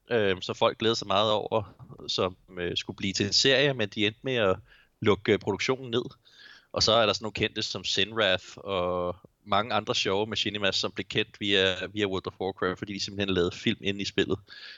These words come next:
Øh, lidt ligesom Leroy Jenkins. Leroy Jenkins var faktisk staged. Altså, det var ikke ægte, øh, men det tror folk stadig. Det er lidt sjovt.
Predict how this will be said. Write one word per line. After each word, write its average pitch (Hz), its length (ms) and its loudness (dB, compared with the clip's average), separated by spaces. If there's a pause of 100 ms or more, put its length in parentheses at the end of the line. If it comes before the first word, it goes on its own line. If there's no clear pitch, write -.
(220)
Øh, 90 460 4 (480)
lidt 110 160 0
ligesom 113 280 2 (240)
Leroy 98 240 4 (100)
Jenkins. 98 400 -2
Leroy 98 240 2
Jenkins 107 320 -2
var 98 80 0
faktisk - 320 0
staged. - 640 0 (120)
Altså, 98 220 -4
det 90 100 0
var 87 60 4
ikke 92 260 2
ægte, 90 320 -4 (240)
øh, 104 200 -6
men 98 100 -6
det 107 120 0
tror 107 240 2
folk - 360 -6
stadig. 92 380 0
Det - 80 -8
er 104 80 -2
lidt 101 120 2
sjovt. 82 320 0